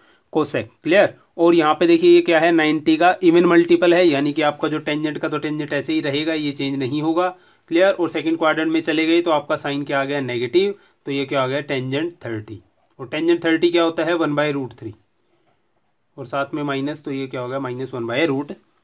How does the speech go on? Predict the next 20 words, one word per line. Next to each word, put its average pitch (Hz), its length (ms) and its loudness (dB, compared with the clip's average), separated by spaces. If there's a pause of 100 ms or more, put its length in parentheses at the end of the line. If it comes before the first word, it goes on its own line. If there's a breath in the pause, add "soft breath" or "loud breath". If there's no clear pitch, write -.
(480)
three। 131 140 -4 (420)
नेक्स्ट 156 280 -2
है 185 60 6
आपका 175 380 4 (320 soft breath)
tangent 170 420 2 (100)
थ्री 175 180 4
हंड्रेड। 117 400 -2 (180)
इसको 151 200 -2
मैं 175 120 4
कैसे 175 220 2
लिख 175 140 2
सकता 170 260 -2
हूँ? 175 220 0
tangent 160 580 2 (1700)
थ्री 185 200 2
सिक्सटी 175 420 2
माइनस 151 560 2 (360)
सिक्सटी 160 440 -2
डिग्री। 101 320 -4 (1000)
क्लियर? 190 340 2